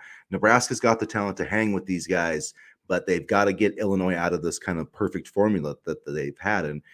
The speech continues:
and so far, nobody's been able to do that. But, uh, you know, Nebraska, we'll see. I think that emotion and all that stuff is gonna help, though. I mean, you look at,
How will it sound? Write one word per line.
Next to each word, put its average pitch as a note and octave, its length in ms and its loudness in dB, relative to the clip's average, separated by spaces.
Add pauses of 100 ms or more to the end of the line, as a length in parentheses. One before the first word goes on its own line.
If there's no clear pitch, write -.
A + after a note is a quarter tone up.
(240)
and F2 100 -4
so A#2+ 120 2
far, A#2 420 6
nobody's A2 320 0
been G#2 120 -2
able G2+ 200 -2
to F#2+ 80 -4
do G#2 180 0
that. D#2 320 -4
But, C#2+ 180 -8 (100)
uh, D2+ 180 -2
you E2 160 -6
know, E2 60 -6
Nebraska, F2+ 460 -2 (200)
we'll F#2+ 120 -6
see. F#2+ 460 -2 (240)
I G2+ 80 -2
think A2 380 -2 (500)
that G#2 200 4
emotion G2 500 2
and G#2+ 80 -2
all G#2 100 0
that G2+ 160 -2
stuff G#2 260 -4
is F#2+ 120 -8
gonna F2+ 200 -4
help, F2+ 280 -6
though. F2 240 -12
I E2 60 -14
mean, D#2 160 -6
you E2 80 -4
look F2+ 160 -4
at, E2+ 140 -4